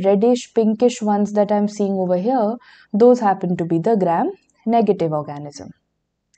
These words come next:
Right? Uh, for those who have joined in, joined in right now, never mind, just continue with us from here. The video will be, will, uh, you know, available later on also. You can just see that initial five minutes that you've missed,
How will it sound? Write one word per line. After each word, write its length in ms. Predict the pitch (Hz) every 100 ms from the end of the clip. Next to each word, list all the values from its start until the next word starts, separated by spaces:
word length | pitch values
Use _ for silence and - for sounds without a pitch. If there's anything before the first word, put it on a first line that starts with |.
| _ 190
Right? 320 | 214 320 - - - - -
Uh, 340 | 190 185 190
for 180 | 185 214
those 260 | 214 226
who 140 | 233 233
have 80 | 202
joined 320 | 202 202 214
in, 260 | 247 233 208
joined 320 | 190 190 208
in 140 | 240 233
right 260 | 208 208 220
now, 220 | 269 381
never 300 | 262 190 240
mind, 320 | 247 302 349
just 240 | 294 311
continue 520 | - 190 185 254 285 320
with 180 | 311
us 220 | 254 254 -
from 180 | 254
here. 180 | 240 233 359 - - - -
The 160 | 214
video 320 | 208 196 233
will 180 | 254 262
be, 240 | 269 285 214
will, 240 | 190 180 -
uh, 100 | 170
you 120 | 175
know, 140 | 190 170
available 500 | 165 165 190 247 214
later 340 | 170 190 214
on 200 | 226 220
also. 340 | 170 165 -
You 160 | 262 233
can 220 | 220 202
just 180 | 220 254
see 240 | - 196
that 200 | 202 214
initial 440 | 208 180 170 - 202
five 300 | 190 165 165
minutes 340 | 175 180 185
that 220 | - 180
you've 120 | 185 180
missed, 380 | 185 370 -